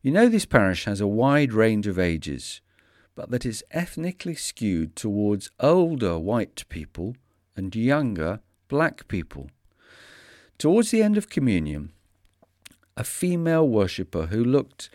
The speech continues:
very much the classic English church old lady with tweed skirt and grey hair in a bun, linked arms with a twenty-something male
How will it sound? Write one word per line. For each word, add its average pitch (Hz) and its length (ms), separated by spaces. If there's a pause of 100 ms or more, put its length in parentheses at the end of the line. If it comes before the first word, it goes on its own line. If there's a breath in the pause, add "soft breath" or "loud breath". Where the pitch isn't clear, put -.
(320 soft breath)
very 190 340
much 165 360
the 98 80
classic - 720
English 120 600
church - 480
old 101 260
lady 82 420
with 87 300
tweed 175 380
skirt 95 560
and 78 280
grey 147 340
hair 123 300
in 107 120
a 104 60
bun, 76 380 (600)
linked 135 600 (100)
arms 80 680 (720 soft breath)
with 117 280
a 117 120
twenty-something 113 1300
male 71 380